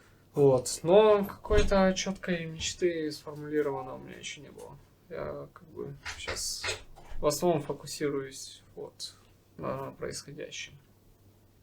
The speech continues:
Ну и в плане анархистской деятельности я тоже думаю, почему бы и нет. Мы с этими, ну, с частью людей я уже давно знаком, с частью людей я только вот познакомился здесь, получается. Но мы, да, сработались хорошо.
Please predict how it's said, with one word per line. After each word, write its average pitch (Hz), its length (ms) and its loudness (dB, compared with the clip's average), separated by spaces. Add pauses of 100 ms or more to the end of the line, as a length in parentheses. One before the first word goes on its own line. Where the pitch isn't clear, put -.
(120)
Ну 226 80 -2
и 208 80 2
в 190 80 -4
плане 185 260 0
анархистской 165 560 -4
деятельности 139 560 -4
я 147 100 -4
тоже 165 280 -8
думаю, 143 400 -10
почему 151 360 -8
бы 156 200 -10 (480)
и 147 40 -6
нет. 131 300 -10 (340)
Мы 147 140 -8
с 139 160 -6
этими, 139 400 -2
ну, 139 240 -2
с 135 80 -12
частью 160 440 2
людей 147 180 4
я 139 120 6
уже 139 280 -2
давно 147 320 0
знаком, 185 520 -4 (380)
с - 60 -20
частью 156 340 4
людей 139 200 2
я 135 60 0
только 139 280 -8
вот 139 300 -6 (100)
познакомился 139 680 -4
здесь, 151 420 -4 (420)
получается. 135 760 -6 (300)
Но 135 340 -6
мы, 139 280 -6
да, 143 220 -8 (360)
сработались 143 680 -2
хорошо. 147 440 -6